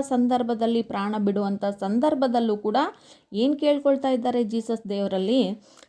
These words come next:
"ನನಗೆ ಶಿಕ್ಷೆ ನೀಡಿದ ಇವರನ್ನು ಕ್ಷಮಿಸು ದೇವರೇ"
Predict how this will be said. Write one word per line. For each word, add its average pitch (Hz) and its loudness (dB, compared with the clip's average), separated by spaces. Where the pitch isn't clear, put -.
"ನನಗೆ 254 2
ಶಿಕ್ಷೆ 311 -2
ನೀಡಿದ 262 4
ಇವರನ್ನು 226 0
ಕ್ಷಮಿಸು 240 2
ದೇವರೇ" 185 0